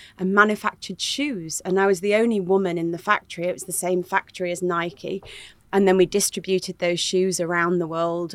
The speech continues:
and I had seven distribution channels, and I sold the company to Caterpillar when I was twenty-four. And at that age, like you said, I went on and what I describe as built, renovated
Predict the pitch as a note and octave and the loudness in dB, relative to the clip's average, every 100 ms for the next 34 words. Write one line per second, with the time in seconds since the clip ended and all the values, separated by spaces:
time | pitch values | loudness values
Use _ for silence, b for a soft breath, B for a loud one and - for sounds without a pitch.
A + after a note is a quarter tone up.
0 | - E3+ E3+ E3 D#3+ E3+ - - A3+ G#3+ | -6 -2 0 0 -2 -8 -6 2 2 4
1 | E3+ E3+ - D#3+ E3+ E3+ E3 - E3 E3 | 0 -4 -8 -4 -4 -2 -6 -6 -4 -4
2 | E3 D#3+ - E3+ E3 - E3+ D3 - E3 | -4 -8 -10 -8 -6 -2 -2 -4 -8 -8
3 | D#3+ E3 D#3 F3 - - - - E3 D#3+ | -6 -6 -8 -8 -6 -6 -6 -12 -10 -6
4 | - B B B - F3+ E3+ F3 - F3 | -8 B B B 0 2 2 -2 -2 -2
5 | E3+ E3 E3+ D#3+ D#3+ _ B B B B | -2 -6 -8 -6 -10 _ B B B B
6 | - G#3+ G#3 - A#3+ C4+ E3 F3 G#3 A3 | -2 0 0 4 6 6 4 4 4 0
7 | - - _ _ _ - F#3 F3+ F3+ - | -6 -8 _ _ _ -2 6 6 4 -4
8 | F#3 E3+ F3 F3 G3+ B3+ F#3 F3+ G3 F#3+ | -4 -2 2 2 2 0 2 4 4 4
9 | F#3 F#3 F3 F3 F3 - _ D3 F3+ - | 6 6 4 2 -4 -10 _ -6 -2 4
10 | F#3+ G3 F#3+ - - E3+ E3+ E3+ D#3 _ | 6 6 2 -2 0 2 2 0 -6 _
11 | G#3 G3+ - - F3 F#3+ F#3 E3+ E3+ E3 | 0 0 -2 -12 0 2 4 2 0 0
12 | - F3 | -2 -6